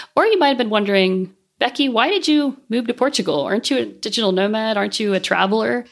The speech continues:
Uh, I do intend to still be a traveler, but now I have a base and I am planning to be here half the year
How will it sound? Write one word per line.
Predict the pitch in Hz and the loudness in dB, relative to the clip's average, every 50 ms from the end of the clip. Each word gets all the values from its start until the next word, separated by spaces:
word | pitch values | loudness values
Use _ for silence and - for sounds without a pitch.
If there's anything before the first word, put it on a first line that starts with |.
| _ _ _ _ _ _ _ _ - | _ _ _ _ _ _ _ _ -2
Uh, | 180 175 175 175 175 - | 0 0 2 2 0 0
I | 196 247 | 0 -2
do | 247 202 247 269 277 | -2 0 0 2 2
intend | 277 269 247 - 247 240 226 208 190 | 2 0 0 0 -2 0 0 0 0
to | - 185 | 0 -2
still | 185 - - 202 196 | -4 -2 -2 0 0
be | 190 190 180 | 0 0 0
a | 180 | 0
traveler, | - 185 170 170 175 190 196 226 262 349 - - _ _ _ _ _ - | 0 0 0 0 0 0 -2 -2 -2 -4 -6 -8 _ _ _ _ _ -18
but | 170 156 - 180 175 175 175 175 - - | -6 0 2 4 4 4 2 0 0 0
now | 190 185 185 190 196 202 | 0 2 2 4 4 4
I | 202 190 | 2 2
have | 180 170 170 170 170 | 0 0 0 -2 -2
a | 175 | -4
base | 151 - 151 151 151 151 147 - - - - - 170 | -4 -2 -2 -2 -2 -2 -4 -6 -6 -8 -8 -6 -4
and | 160 156 156 156 156 156 156 160 160 - - | -2 0 0 0 0 0 -2 -2 -4 -4 -2
I | - 160 160 | -2 0 2
am | 160 160 156 160 - 170 165 160 | 2 2 0 0 -2 -2 -4 -6
planning | - - 180 170 160 160 160 156 156 | -2 0 0 0 0 0 -2 -2 -2
to | - - 156 | -2 -4 -4
be | 160 160 156 147 | -4 -4 -4 -2
here | 156 156 151 147 147 147 156 151 | -2 -2 -2 -2 -2 -4 -4 -2
half | - 170 165 - - | -2 -2 -2 -2 -2
the | - 214 | -2 0
year | 208 226 226 226 226 226 220 220 226 | 0 2 2 2 2 2 2 2 0